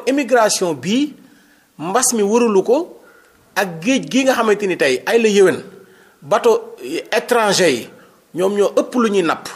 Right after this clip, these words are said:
Est-ce que du ñooñu ñoo indil jafe-jafe tamit ñi nekk ci géej gi ba immigration clandestine bi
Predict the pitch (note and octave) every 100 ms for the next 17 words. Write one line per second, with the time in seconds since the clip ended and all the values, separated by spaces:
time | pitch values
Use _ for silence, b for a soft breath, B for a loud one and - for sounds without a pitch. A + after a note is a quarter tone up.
0 | - - B3+ B3 A#3+ B3 G#3+ G#3 A3 A#3+
1 | C4 A3 G#3+ G#3 F#3+ F3+ F3+ D3+ C#3+ F#3
2 | F#3 D3 D#3 D3+ C#3+ B3 D4 B B -
3 | - F3+ F3 F3 E3 E3+ E3+ D#3 D3+ -
4 | D3 D3+